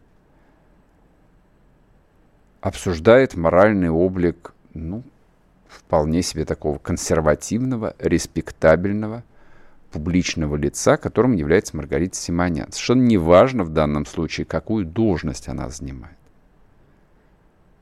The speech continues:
Вот в данном контексте для меня, по крайней мере, имеет значение, что это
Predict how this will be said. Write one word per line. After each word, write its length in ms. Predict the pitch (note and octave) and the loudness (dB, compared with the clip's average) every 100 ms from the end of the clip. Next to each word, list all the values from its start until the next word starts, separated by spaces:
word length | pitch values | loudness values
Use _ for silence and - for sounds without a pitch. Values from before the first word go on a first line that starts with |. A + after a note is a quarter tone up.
| _ _ _ _ | _ _ _ _
Вот 180 | G2+ F2+ | 0 0
в 60 | G2 | 4
данном 440 | C3 A#2+ G2 F2+ | 6 6 4 0
контексте 560 | G#2 G#2 - A3+ - F2+ | 2 2 0 -4 -4 -4
для 220 | F2+ A2 | 0 2
меня, 320 | B2 G#2 D2+ | 2 2 0
по 180 | - D2+ | 0 -2
крайней 360 | - D2 D2+ | 0 0 0
мере, 260 | D#2+ D#2+ D#2+ | 0 0 -2
имеет 460 | - F#2+ F#2+ D#2 D2+ | 0 2 4 2 0
значение, 640 | E2+ E2+ - D#2+ C#2+ C2+ | -2 -2 -2 -4 -4 -6
что 260 | - - D2 | -8 -4 -2
это 380 | C2+ - A#1 | -4 -6 -12